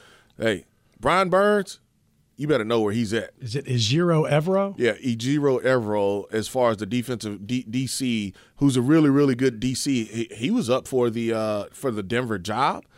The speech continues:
Speaker 1: and I think he was up for the Arizona job, the head, head, head spot. So he will be a head coach in the league soon.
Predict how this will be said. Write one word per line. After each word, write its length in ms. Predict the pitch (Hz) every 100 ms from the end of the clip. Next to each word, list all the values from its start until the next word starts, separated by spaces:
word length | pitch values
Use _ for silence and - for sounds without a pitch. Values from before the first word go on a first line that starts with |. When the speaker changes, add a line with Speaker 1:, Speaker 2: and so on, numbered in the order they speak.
| _ _ -
Speaker 1:
and 80 |
I 60 | 120
think 200 | 120 131
he 80 | 135
was 140 | 127
up 140 | 131 -
for 100 | 123
the 160 | 117
Arizona 420 | 120 107 117 202
job, 360 | 156 110 107 101
the 80 | 95
head, 260 | 117 208 -
head, 260 | 165 196
head 220 | 135 170
spot. 320 | - - 95 92
So 300 | 107 98 90 - -
he 140 | - 233
will 100 | 202
be 160 | 185
a 40 | 147
head 220 | 151 120
coach 260 | 147 139 113
in 60 |
the 80 | 104
league 280 | 117 123 90
soon. 440 | - 110 131 143